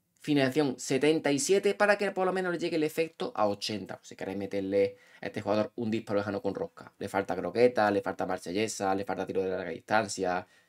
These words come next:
le faltan muchas cosas a Anthony, ¿vale? Vamos con el siguiente. Zaha, uno interesante. Mira, aquí tenemos un jugador bastante interesante. Pues en el caso de Zaha,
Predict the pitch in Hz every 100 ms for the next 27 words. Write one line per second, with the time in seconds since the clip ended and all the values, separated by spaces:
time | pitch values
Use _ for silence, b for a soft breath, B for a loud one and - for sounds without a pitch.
0 | _ - 110 107 98 - 76 57 - -
1 | _ _ - 78 73 - 80 87 120 123
2 | _ b b b - 214 214 208 160 147
3 | 110 95 - - _ _ _ _ _ _
4 | _ _ _ _ 240 262 - 95 - _
5 | 254 277 269 240 208 180 - - 151 180
6 | 123 196 220 214 196 190 190 - - _
7 | 143 151 156 160 160 156 147 131 165 196
8 | 226 147 151 165 165 175 165 190 147 98